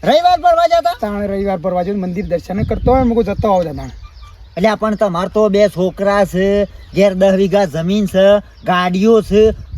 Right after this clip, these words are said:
Speaker 1: ઘર મસ્ત મજાનો છે ને, હું લ્યા રવિવાર ભરો છો? ભગવાનને ઘેર લાવી દેવા છું કું?
Speaker 2: એટલે એવું નહીં ભાઈ, મારા ભાઈ, મારા એક હજી શેર માટીની ખોટ છે. મારા પેલા જેણાને શું અવસ્થા છે કહેજો?
Speaker 1: ઓહો.
Speaker 2: તે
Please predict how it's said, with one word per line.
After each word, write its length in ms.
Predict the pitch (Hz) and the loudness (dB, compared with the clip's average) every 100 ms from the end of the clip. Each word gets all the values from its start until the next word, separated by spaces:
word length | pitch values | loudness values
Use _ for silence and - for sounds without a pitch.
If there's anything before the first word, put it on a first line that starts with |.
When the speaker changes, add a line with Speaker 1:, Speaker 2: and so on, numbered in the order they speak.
| - | 0
Speaker 1:
ઘર 260 | 220 277 | 2 2
મસ્ત 340 | 269 269 233 262 | 0 -2 -2 -2
મજાનો 480 | 254 247 254 247 | -2 -2 -2 -2
છે 120 | 220 254 | -2 0
ને, 60 | |
હું 320 | 233 254 339 | 0 2 2
લ્યા 200 | 349 349 | 2 2
રવિવાર 320 | 320 294 294 254 | 2 2 0 -2
ભરો 280 | 254 247 | 0 0
છો? 160 | 240 247 - - | -2 -4 -8 -6
ભગવાનને 400 | - 226 226 302 294 | -4 0 -2 -2 -2
ઘેર 200 | 269 294 | -2 -2
લાવી 160 | 320 | -4
દેવા 220 | 320 320 | -2 -2
છું 160 | 311 320 | -2 -4
કું? 240 | 359 294 - - - - | -4 -4 -8 -16 -20 -16
Speaker 2:
એટલે 120 | 226 | -2
એવું 280 | 302 269 294 | 2 4 4
નહીં 180 | 294 311 | 2 0
ભાઈ, 200 | 302 320 | 0 0
મારા 280 | 302 294 294 | 2 2 2
ભાઈ, 600 | 208 277 320 339 359 339 - - - - | 4 4 6 6 2 -4 -10 -20 -14 -2
મારા 340 | 269 277 294 | 2 4 4
એક 240 | 320 320 302 | 6 4 4
હજી 240 | 294 320 | 0 0
શેર 280 | - 277 311 | 0 4 4
માટીની 420 | 302 294 311 302 | 4 0 0 0
ખોટ 240 | 226 285 226 | 2 2 2
છે. 380 | 233 277 175 - - - - - - | 2 0 0 -4 -18 -20 -20 -12 -2
મારા 240 | 294 277 | 0 2
પેલા 180 | 285 294 | 2 2
જેણાને 380 | 226 247 254 233 | 2 0 0 2
શું 120 | 302 | 2
અવસ્થા 400 | 269 208 - 202 | 2 0 -2 -4
છે 140 | 185 | -2
કહેજો? 340 | 180 208 180 247 - - - - - - - - | -4 -4 -4 -6 -8 -12 -18 -18 -20 -20 -20 -20
Speaker 1:
ઓહો. 120 | 127 107 - - 208 - | -18 -18 -20 -20 -20 -6
Speaker 2:
તે 120 | 233 | -2